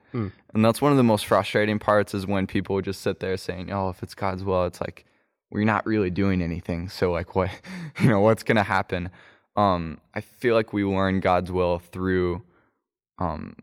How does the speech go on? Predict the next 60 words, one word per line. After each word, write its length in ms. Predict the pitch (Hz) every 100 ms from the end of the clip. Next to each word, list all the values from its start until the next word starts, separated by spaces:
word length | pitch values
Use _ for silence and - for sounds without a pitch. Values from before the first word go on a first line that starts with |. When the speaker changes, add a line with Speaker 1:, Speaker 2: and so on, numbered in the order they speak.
| -
Speaker 2:
the 80 | 104
things 280 | - 98 92
that 120 | 87
we're 80 | 90
trying 240 | - 90
to 80 | 87
do, 380 | 85 87 82 82
and 180 | 90 90
he 280 | - 113 113
will 200 | 92 85
open 340 | 87 - 90
and 100 | 87
shut 240 | - 90 82
doors 480 | 85 85 82 - - _ _ _ _ _ _
based 360 | 104 95 90 87
on, 360 | 85 82 76 - _ _ _ _
based 240 | 110 101
on 80 | 92
what 120 | 92 80
we're 100 | 87
doing 320 | 85 80 80
in 80 | 80
a 80 |
way. 300 | 78 76 87 - _ _ _ -
Speaker 1:
Yeah, 200 | 156 156
Speaker 2:
Um, 60 |
Speaker 1:
actually, 340 | 123 123 131 113
Speaker 2:
that's 160 | 120
Speaker 1:
I 20 | 113
Speaker 2:
been 80 |
really 120 | 95 87
Speaker 1:
think 80 | -
Speaker 2:
powerful 320 | 82 - 82
for 120 | 82
me. 220 | 82 87 - _ -
Speaker 1:
I 100 | 120
think 320 | - 135 123
one 220 | - 120
of 60 | 151
the 60 | 131
way, 160 | 117 -
one 200 | 120 139
of 60 |
the 60 | 120
things 200 | 117 107
that 100 | 104
actually 400 | 107 - 107 92
is 160 | 98
my 220 | 101 101 95
go-to 400 | 110 110 - 101
example 420 | 95 110 131 113
of 120 | 98
this 180 | 98 -
is 100 | 95
actually 300 | 101 - 104
the 80 | 95
call 300 | - 107 101
of 80 | 98
Ellen 260 | 104 101
White 220 | 92 110